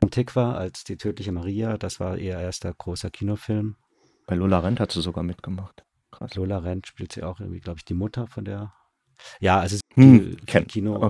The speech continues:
Speaker 2: okay.
Speaker 1: und Film
Speaker 2: Ach,
Speaker 1: gemacht.
Speaker 2: und die hat Jella gesprochen. Ah,
Speaker 1: Die ist Jella.
Speaker 2: alles klar.
Speaker 1: Und die beiden Redaktionshanseln, ähm, Anne,
Speaker 2: Hm?
Speaker 1: ähm, das ist Annika Meyer. Das ist eine ganz großartige Schauspielerin, die jetzt glücklicherweise gerade am Theater Basel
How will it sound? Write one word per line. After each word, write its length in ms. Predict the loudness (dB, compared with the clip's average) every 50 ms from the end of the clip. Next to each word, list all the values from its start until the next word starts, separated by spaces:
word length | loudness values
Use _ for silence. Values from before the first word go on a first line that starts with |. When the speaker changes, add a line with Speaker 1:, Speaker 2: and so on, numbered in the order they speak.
| -2 -4
Speaker 2:
okay. 160 | -8 -8 -8
Speaker 1:
und 200 | -8 -12 -12 -12
Film 220 | -10 -6 -4 -2 0
Speaker 2:
Ach, 40 | 0
Speaker 1:
gemacht. 120 | 0 2 0
Speaker 2:
und 120 | 2 4
die 80 | 2 2
hat 120 | 2 -2
Jella 260 | -4 -4 -2 -4 -4 -6
gesprochen. 500 | -6 -8 -12 _ -12 -12 -10 -10 -12 -14 -14 -20 -12 -10
Ah, 160 | -10 -8 -8 -8 -8
Speaker 1:
Die 160 | -8 -6 -6 -6
ist 180 | -8 -10 -8
Jella. 320 | -8 -6 -6 -6 -6 -8 -8
Speaker 2:
alles 420 | -8 -8 -6 -4 -4 -6 -6 -8 -12
klar. 340 | -10 -8 -8 -8 -8 -10 -12 _ _ -20 -20 -12
Speaker 1:
Und 320 | -8 -6 -6 -6 -8 -8 -6
die 120 | -6 -6
beiden 480 | -6 _ -4 -2 -2 -2 -2 -2 -4 -4
Redaktionshanseln, 1700 | -2 -2 -4 -4 -6 _ -14 -8 -4 -2 0 0 0 -2 -4 -6 -10 -10 -10 -10 -4 0 2 2 2 4 4 4 6 6 4 4 2 2
ähm, 280 | 2 2 4 4 2 2
Anne, 400 | 2 2 4 4 4 2 0 -2 -6 -8 0
Speaker 2:
Hm? 260 | 2 4 4 2 0 _ _ -20
Speaker 1:
ähm, 560 | -14 -8 -4 -2 -2 0 0 -2 -2 -4 -4 -4
das 200 | -6 -6 -6 -6
ist 120 | -12 -8 -6
Annika 320 | -4 -4 -2 -2 -2 -2
Meyer. 460 | -2 0 0 0 0 0 0 -4 -8 _ _ _ _ _ _ _ -20 -14
Das 120 | -12 -12 -8
ist 40 | -8
eine 80 | -8
ganz 200 | -6 -6 -8 -10
großartige 580 | -12 -10 -10 -10 -8 -8 -10 -8 -8 -10 -12 -10
Schauspielerin, 680 | -10 -10 -10 -12 -10 -10 -8 -8 -6 -6 -6 -6 -6 -8
die 160 | -10 -10 -8
jetzt 500 | -8 -8 -10 -12 -18 -20 _ -20 -20 _ _ _ _ _ _ _ _ _ _ _ -2
glücklicherweise 600 | -2 -2 0 0 -2 -2 0 0 0 -2 -2 -4 -6
gerade 400 | -6 -6 -4 -4 -4 -6 -6 -6
am 240 | -6 -6 -6 -6 -4
Theater 300 | -4 -4 -2 -2 -4 -2
Basel 380 | -2 -2 -2 -2 -4 -6 -8